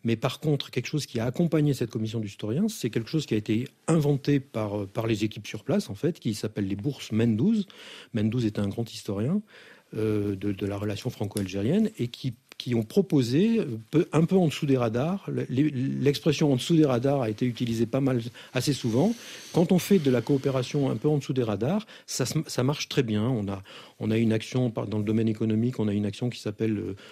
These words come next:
euh, le travail bleu ou, et, et qui, et qui a, où, où les Français ont aidé et sont en train de réorganiser une communauté de pêcheurs pour faire de la pêche durable,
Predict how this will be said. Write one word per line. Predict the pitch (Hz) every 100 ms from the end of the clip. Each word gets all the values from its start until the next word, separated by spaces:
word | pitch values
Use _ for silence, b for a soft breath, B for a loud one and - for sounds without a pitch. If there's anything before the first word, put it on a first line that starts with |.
| B B _
euh, | - 53 53 57 58 58 57 55 101 53 117
le | 120 101 101
travail | - 101 107
bleu | 98 113 143 160
ou, | 117 104 104 104 113
et, | 135 160 151 131 139
et |
qui, | 107 135
et | 127 107
qui | - 117 110
a, | 101 107 127
où, | 117 156
où | 113
les | 107
Français | 107 - 131 113 139 214 -
ont | 196 202
aidé | 120 107 117 190 B B -
et |
sont | 110 135 113
en |
train | 110 165
de |
réorganiser | 120 117 101 110 98 98 151
une | 151
communauté | 107 120 120 113 139
de |
pêcheurs | - 123 - 135 170 165 B B B
pour | - 110
faire | 143
de | 113
la | 104
pêche | 139 143
durable, | 110 101 117 156